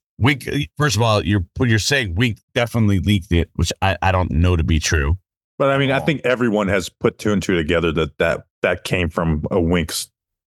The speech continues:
Speaker 2: source.
Speaker 1: What if somebody just told Jay Glazer, "Hey, uh, they're really, it's really getting really bad here between these two." And then he calls up Wink and says, "Yo, wh-, what's going on?"
Speaker 2: But all of Wink's
Speaker 1: And then he
Speaker 2: actions
Speaker 1: calls Daboll
Speaker 2: post
Speaker 1: and says, "Hey, what's going on?"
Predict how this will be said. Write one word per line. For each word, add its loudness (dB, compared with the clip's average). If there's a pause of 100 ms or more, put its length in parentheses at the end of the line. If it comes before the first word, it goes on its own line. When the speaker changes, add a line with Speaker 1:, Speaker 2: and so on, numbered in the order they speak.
Speaker 2:
source. -4 (360)
Speaker 1:
What 0
if -2
somebody 0
just 0
told 0
Jay 0
Glazer, 2
"Hey, 0 (880)
uh, 0 (400)
they're 2
really, 2
it's 2
really 2
getting 2
really 2
bad 2
here 4
between 0
these 2
two." 2
And 2
then 2
he 0
calls -2
up -4
Wink -2
and 4
says, 2
"Yo, 2
wh-, 2
what's 0
going 2
on?" 0 (580)
Speaker 2:
But 0
all 2
of -2
Wink's 0
Speaker 1:
And 0
then 0
he -2
Speaker 2:
actions 2
Speaker 1:
calls -2
Daboll 0
Speaker 2:
post -2
Speaker 1:
and 0
says, 2
"Hey, 2
what's 0
going 2
on?" 0